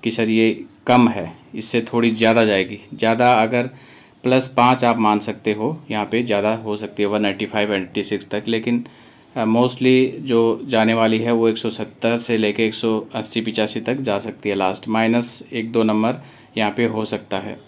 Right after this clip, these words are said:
<clears throat> बाकी जो कट ऑफ है दोस्तों वो सेम यहाँ पे रहने वाली है। रिजल्ट है वो आप लोगों को जल्द ही देखने को मिल सकता है ईएसआईसी का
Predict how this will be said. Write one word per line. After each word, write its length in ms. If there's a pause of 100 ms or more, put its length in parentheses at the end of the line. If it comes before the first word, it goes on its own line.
<clears throat> 340
बाकी 260
जो 120
कट 220
ऑफ 100
है 60
दोस्तों 320
वो 100
सेम 300
यहाँ 220
पे 260
रहने 300
वाली 240
है। 180 (500)
रिजल्ट 380
है 80
वो 60
आप 180
लोगों 240
को 120
जल्द 260
ही 80
देखने 340
को 260
मिल 240
सकता 340
है 200
ईएसआईसी 520 (520)
का 120